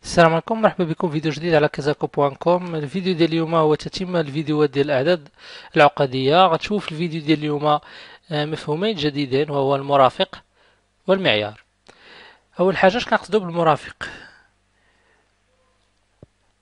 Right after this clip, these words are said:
حنا عارفين بأن كل شكل أو لا كل عدد، آه، عقدي يكتب على شكل أ زائد إي بي، مع أ و بي أعداد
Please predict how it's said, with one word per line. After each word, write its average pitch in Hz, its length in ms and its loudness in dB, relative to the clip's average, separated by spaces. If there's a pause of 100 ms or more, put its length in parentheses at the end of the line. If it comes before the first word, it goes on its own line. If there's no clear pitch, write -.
(220)
حنا 208 240 -2
عارفين 214 340 4
بأن 202 460 -4 (240)
كل 233 160 -8
شكل 185 600 -6
أو 180 180 -2
لا 156 180 2
كل 208 220 -2
عدد، 147 440 2 (300)
آه، 135 460 -4
عقدي 135 420 -4
يكتب 165 320 -6
على 127 160 -4
شكل 214 400 -8 (340)
أ 160 240 6 (120)
زائد 156 480 -6
إي 170 120 -10
بي، - 240 -20 (300)
مع 113 340 2 (200)
أ - 20 4
و 120 180 -2
بي 196 360 -6 (120)
أعداد 175 380 -2